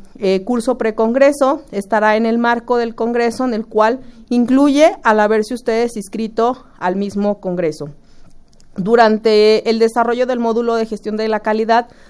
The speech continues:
tendremos ponentes nacionales e internacionales relacionados a este tema. Tendremos a ponentes que vienen de Canadá, que nos hablarán de la certificación canadiense en calidad. Tendremos, eh, por parte del Consorcio La-, Latinoamericano de Hospitales,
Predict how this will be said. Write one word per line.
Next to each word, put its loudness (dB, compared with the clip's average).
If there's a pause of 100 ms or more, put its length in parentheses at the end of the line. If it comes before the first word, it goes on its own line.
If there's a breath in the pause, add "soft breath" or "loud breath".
tendremos 0
ponentes -2
nacionales -2
e -4
internacionales -2 (280 loud breath)
relacionados 0
a 0
este -2
tema. -2 (380 loud breath)
Tendremos 2
a 2
ponentes -2
que -4
vienen 0
de 0
Canadá, 0
que -6
nos -4
hablarán 0
de -2
la 0
certificación -8
canadiense -4 (180)
en -2
calidad. 2 (420 soft breath)
Tendremos, 0
eh, -4
por -4
parte -2
del -2
Consorcio -4
La-, -2
Latinoamericano -2
de -4
Hospitales, -2